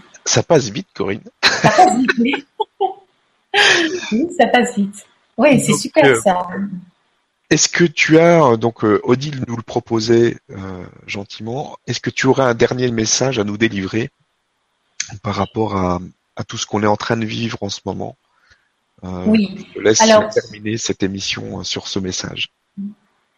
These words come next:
Speaker 2: Alors, le message, vraiment, c'est, euh,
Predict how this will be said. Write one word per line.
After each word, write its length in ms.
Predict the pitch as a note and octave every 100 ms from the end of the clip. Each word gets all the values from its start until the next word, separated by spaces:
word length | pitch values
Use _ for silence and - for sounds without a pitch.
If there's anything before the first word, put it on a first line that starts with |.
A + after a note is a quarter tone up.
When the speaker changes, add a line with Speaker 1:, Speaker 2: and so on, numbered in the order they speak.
| _ _ _ -
Speaker 2:
Alors, 260 | G#3 A3 A#3+
le 140 | A#3+
message, 560 | A#3+ A#3+ - C4+ C4 G#3+
vraiment, 540 | G#3 G#3+ A#3 B3 C4
c'est, 460 | B3+ - A#3 A3+ A3
euh, 420 | G3 G3 G3 F#3+